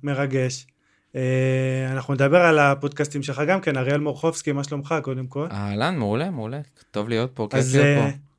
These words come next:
Speaker 1: אז באמת, כמו שאמרתי, אני רק אזכיר, לכולם יש פודקאסטים משלהם, ככה
Speaker 2: <laughs>
Speaker 1: בוא, בוא נעשה את הרשימה. קודם כל, אריאל עם הכפית ושכונה בממלכה.
Speaker 2: נכון מאוד.
Speaker 1: ויש גם את הפודקאסט של המוזיקה, נכון? שאני
Speaker 2: של האלבומים במרפסת, שזה, כן,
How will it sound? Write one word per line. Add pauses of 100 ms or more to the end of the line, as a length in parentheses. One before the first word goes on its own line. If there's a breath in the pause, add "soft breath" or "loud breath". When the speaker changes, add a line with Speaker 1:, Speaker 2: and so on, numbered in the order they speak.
(120)
Speaker 1:
אז
באמת,
כמו
שאמרתי,
אני
רק
אזכיר,
לכולם
יש
פודקאסטים
משלהם,
ככה
Speaker 2:
<laughs>
Speaker 1:
בוא,
בוא
נעשה
את
הרשימה. (380 soft breath)
קודם
כל,
אריאל
עם
הכפית
ושכונה
בממלכה. (140)
Speaker 2:
נכון
מאוד.
Speaker 1:
ויש
גם
את
הפודקאסט
של
המוזיקה,
נכון?
שאני
Speaker 2:
של
האלבומים
במרפסת,
שזה,
כן,